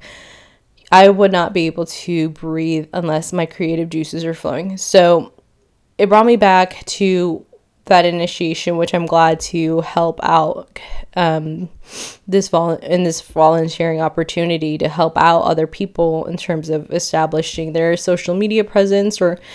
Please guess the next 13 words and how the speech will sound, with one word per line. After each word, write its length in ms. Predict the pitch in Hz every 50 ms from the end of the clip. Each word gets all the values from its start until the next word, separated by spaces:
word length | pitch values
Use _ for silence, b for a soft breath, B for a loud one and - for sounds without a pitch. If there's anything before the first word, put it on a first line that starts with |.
| B B B B
just 280 | - 294 285 - - - - _ _ _
incorporating 720 | - 226 240 226 - 226 208 208 - 214 202 196 208 214
some 160 | 220 - 214 208
of 120 | 202 202
my 160 | 190 185 202
social 340 | 196 - 196 190 190 - 196
media 300 | 196 190 185 196 190 180
knowledge 500 | 180 170 170 170 170 175 170 180 - -
with 240 | 165 165 165 160 165
this, 380 | - 151 151 156 - - -
this 460 | - _ - 185 175 175 - - - -
Filipino 520 | _ - 170 165 170 - - 165 151 151
group. 340 | 147 - 120 - - _